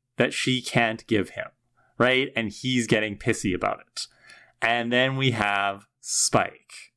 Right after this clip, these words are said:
wanting stuff from Buffy, wanting Buffy in his life in a way that she's not gonna be.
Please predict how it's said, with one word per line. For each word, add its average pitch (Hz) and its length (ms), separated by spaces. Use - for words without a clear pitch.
wanting 135 720
stuff 113 480
from 101 300
Buffy, 98 580
wanting 117 800
Buffy 117 380
in 104 80
his 101 180
life 98 360
in 104 80
a 98 40
way 98 240
that 95 180
she's - 260
not 92 260
gonna 95 140
be. - 400